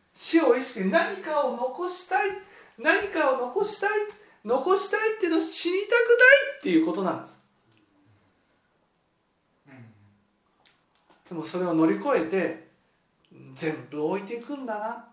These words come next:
Speaker 1: 何一つ持っていけることなんてできないんだなっ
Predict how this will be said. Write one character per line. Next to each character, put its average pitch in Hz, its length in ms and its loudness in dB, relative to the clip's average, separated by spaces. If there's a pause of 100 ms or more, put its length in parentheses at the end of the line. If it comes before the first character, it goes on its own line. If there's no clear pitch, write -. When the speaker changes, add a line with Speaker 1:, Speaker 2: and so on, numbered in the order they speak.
(600)
Speaker 1:
何 220 300 -6
一 240 160 -4
つ 226 120 -10
持 262 180 -6
っ - 20 -16
て 247 140 -12
い 226 40 -10
け 254 160 -12
る 233 280 -14
こ 277 80 -10
と 269 100 -12
な 262 80 -6
ん 226 80 -10
て 202 80 -10
で 196 100 -6
き 196 120 -12
な 285 100 -8
い 262 80 -12
ん 226 60 -12
だ 214 100 -2
な 233 140 -4
っ 254 120 -12